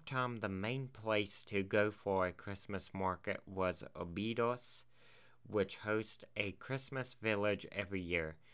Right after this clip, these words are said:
In recent years, however, more and more towns and cities across Portugal are putting up Christmas markets. In Lisbon, in particular, there are small Christmas markets throughout the city,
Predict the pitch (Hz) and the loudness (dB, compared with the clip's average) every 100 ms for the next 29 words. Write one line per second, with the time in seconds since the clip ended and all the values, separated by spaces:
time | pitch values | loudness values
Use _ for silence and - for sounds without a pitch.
0 | - - - 110 104 135 156 156 - 107 | -20 -20 -10 -6 -2 -2 -2 -4 -4 0
1 | 101 101 101 98 92 104 98 98 98 95 | 2 0 -2 -2 0 2 0 -2 -4 -4
2 | 113 127 135 113 104 104 101 101 - 98 | -2 -2 -4 -8 -6 -2 -2 -4 -4 0
3 | 98 98 90 - - 104 - 131 135 113 | 0 -2 -8 -12 -10 -8 -4 0 2 2
4 | 98 - 104 - 101 92 - - 143 143 | 0 -2 -6 -2 0 0 -4 -2 0 2
5 | - 101 101 101 98 - - - - - | 0 -2 2 0 -2 -12 -20 -20 -20 -10
6 | - 120 - 123 107 104 107 101 101 - | -6 -6 4 6 6 4 2 0 -2 -2
7 | 135 127 - 98 - 104 95 87 - 87 | -2 -2 -2 -4 -4 0 2 0 -2 -8
8 | - - - - 104 101 131 131 - 135 | -8 -16 -16 -8 -2 2 4 2 0 0
9 | 135 - - - - - - 120 113 107 | 0 -6 -20 -20 -20 -20 -4 0 0 4
10 | 101 98 - 139 - 98 101 104 - 113 | 4 4 2 -2 2 2 4 4 2 2
11 | 98 95 90 - 123 127 131 - 127 123 | 6 6 4 -2 -2 -2 -2 -6 -6 -4
12 | 120 104 - 104 92 - 101 - - 104 | -6 -8 -6 -2 -2 -2 -8 -8 -6 2
13 | 98 95 - 95 - 135 131 127 | 4 2 -2 -8 -2 0 2 -2